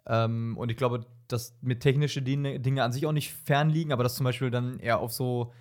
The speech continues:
äh, Computersachen bezogen, wie halt, keine Ahnung, wenn du Videoschnitt oder so machst, ne, dann musst du ja auch ganz viel technisches Know-how haben oder Bildbearbeitung, keine Ahnung, sowas halt, ne? Ähm, äh, aber das, äh, wandle ich jetzt nicht unbedingt, ähm,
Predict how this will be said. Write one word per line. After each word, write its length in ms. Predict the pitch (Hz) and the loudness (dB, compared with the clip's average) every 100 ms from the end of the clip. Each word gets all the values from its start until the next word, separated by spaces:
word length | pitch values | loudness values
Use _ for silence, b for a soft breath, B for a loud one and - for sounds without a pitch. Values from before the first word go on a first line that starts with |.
| B B B | B B B
äh, 300 | - 104 107 | -2 2 2
Computersachen 540 | 113 117 131 120 113 123 | 0 0 2 0 0 -2
bezogen, 280 | 120 131 | -2 -2
wie 60 | 120 | 0
halt, 120 | 120 | -2
keine 140 | 120 120 | 0 -2
Ahnung, 120 | 120 | -2
wenn 80 | 113 | -2
du 100 | 117 | 0
Videoschnitt 460 | 135 123 113 123 113 | 2 0 -2 -4 -4
oder 140 | 107 | -6
so 100 | 110 | -4
machst, 280 | 110 104 - | -4 -4 -2
ne, 80 | 117 | -4
dann 100 | 117 | -2
musst 160 | 113 | -4
du 40 | - | -4
ja 40 | |
auch 60 | 113 | -2
ganz 180 | 120 | -4
viel 80 | 120 | -4
technisches 520 | 117 120 120 127 117 - | -6 -4 -4 -6 -8 -4
Know-how 400 | 120 113 117 113 | -2 0 0 0
haben 200 | 104 104 | -2 -4
oder 200 | 98 104 | -6 -2
Bildbearbeitung, 840 | 110 127 120 71 95 101 110 107 | 2 2 2 -4 -4 -8 -8 -10
keine 180 | 101 92 | -8 -10
Ahnung, 160 | 82 107 | -8 -6
sowas 240 | 101 101 | -6 -6
halt, 160 | 110 98 | -10 -6
ne? 120 | 113 B B B B B | -8 B B B B B
Ähm, 420 | - 104 104 104 107 _ _ _ _ _ - - _ | -2 0 0 -2 -8 _ _ _ _ _ -10 -10 _
äh, 80 | 107 | -2
aber 1120 | 110 107 104 90 65 62 - 135 107 104 101 | -2 -2 -4 -6 -8 -12 -10 -4 0 0 -2
das, 440 | 92 110 - - - - 104 107 b b - | -6 -12 -14 -16 -18 -10 -10 -10 b b -10
äh, 180 | 127 127 - | -8 -8 -12
wandle 420 | 131 117 117 123 | -2 2 2 2
ich 80 | 117 | -2
jetzt 220 | 113 - | -6 -4
nicht 200 | 120 117 | -4 -4
unbedingt, 720 | 117 113 110 113 110 - - - | -6 -6 -6 -8 -10 -14 -16 -14
ähm, 420 | - 101 113 110 | -10 -8 -8 -10